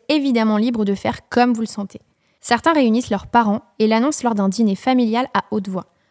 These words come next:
D'autres écrivent un petit mot ou une lettre, d'autres envoient un email ou un S M S. En fait, il n'y a pas de méthode parfaite. Il y a autant de façons de faire qu'il y a d'individus. Donc optez pour la façon qui vous ressemble le plus et qui vous rassure.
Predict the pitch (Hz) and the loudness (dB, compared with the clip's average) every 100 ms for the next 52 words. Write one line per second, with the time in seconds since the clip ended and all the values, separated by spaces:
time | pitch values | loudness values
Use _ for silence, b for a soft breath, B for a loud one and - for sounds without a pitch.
0 | _ 208 240 285 254 240 240 196 185 240 | _ -2 0 0 -4 -4 -2 -2 -2 -4
1 | - 233 247 220 190 190 - _ _ _ | 0 0 2 0 -2 -6 -10 _ _ _
2 | 208 254 - 226 240 208 208 240 214 254 | -2 -2 0 0 2 2 4 4 4 2
3 | 214 202 - 202 - - - - - - | 0 0 -2 -6 -6 -12 -14 -20 -20 -20
4 | - - - - - - - - - - | -20 -20 -20 -20 -18 -18 -18 -20 -20 -18
5 | - - - 320 - 220 - - _ - | -20 -18 0 0 2 -4 -6 -12 _ 0
6 | 226 226 226 262 220 196 233 - - 196 | 2 4 4 4 2 0 -2 -4 -6 -6
7 | - - - - _ _ _ 226 226 233 | -6 -16 -16 -18 _ _ _ 0 2 2
8 | - 294 294 302 247 226 220 208 - 233 | 2 2 4 2 2 0 0 -2 -2 -4
9 | - 202 214 208 196 220 208 180 - _ | -4 -4 -2 0 0 -2 -6 -8 -14 _
10 | _ _ _ 220 220 269 - 320 254 202 | _ _ _ -2 0 0 0 -2 0 0
11 | 202 208 269 - 196 202 - 254 208 - | 0 -2 -4 -4 -4 -2 0 0 0 -2
12 | - 240 - - 202 - 226 269 208 196 | -8 -6 -8 -6 -8 -4 -2 -2 -2 -4
13 | - - - | -8 -14 -16